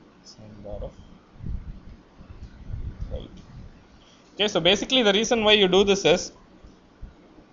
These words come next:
in your, uh, implementation or your program, you can deal with the sine separately and the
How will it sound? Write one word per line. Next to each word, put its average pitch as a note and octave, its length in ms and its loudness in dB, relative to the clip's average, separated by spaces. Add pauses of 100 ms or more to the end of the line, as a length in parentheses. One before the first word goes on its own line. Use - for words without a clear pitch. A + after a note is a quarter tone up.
(360)
in G#3 220 0
your, G#3+ 200 10 (180)
uh, D3 260 6 (160)
implementation G3 800 0
or E3+ 160 4
your D#3+ 140 4
program, D#3 580 2 (280)
you C#3+ 100 -10
can E3 160 -2
deal G#3 200 -2
with G3+ 160 0
the E3 80 2
sine F#3 320 0
separately F3+ 540 0
and D#3 180 0
the A3+ 200 4